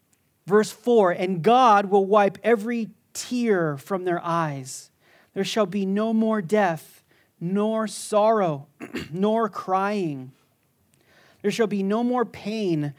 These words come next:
for the former things have passed away."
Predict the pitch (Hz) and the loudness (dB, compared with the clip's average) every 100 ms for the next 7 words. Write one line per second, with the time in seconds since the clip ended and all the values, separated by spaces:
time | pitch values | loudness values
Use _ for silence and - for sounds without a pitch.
0 | - - _ 185 170 160 - 226 240 240 | -18 -20 _ -6 -6 -6 -8 -4 -2 -2
1 | 240 240 214 - 202 196 190 190 185 - | -4 -4 -8 -12 -6 -4 -4 -4 -8 -12
2 | _ _ _ 147 131 _ - - 143 147 | _ _ _ -12 -12 _ -20 -12 -6 -4
3 | 147 143 139 - - _ _ _ _ - | -4 -6 -10 -14 -20 _ _ _ _ -14
4 | 143 139 135 131 127 135 135 139 | -10 -8 -8 -10 -14 -18 -20 -20